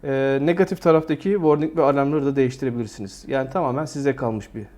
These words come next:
e, konu bu. Her üç protection'da da bunu yapabiliriz.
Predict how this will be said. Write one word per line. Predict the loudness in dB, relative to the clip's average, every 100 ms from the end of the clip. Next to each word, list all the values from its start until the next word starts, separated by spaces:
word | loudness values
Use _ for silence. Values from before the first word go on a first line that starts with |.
| -14
e, | -8 -8 -6 -6 -8 -8
konu | -8 -6
bu. | -6 -6 -10 -20 -20 -2
Her | 4 4 2 -10 -20 _ _ -10 -6
üç | -6 -10 -18 -14
protection'da | -6 -4 -2 -4 -4 -2 0
da | 0
bunu | 0 -4 -4 -6
yapabiliriz. | -4 -4 -4 -8 -12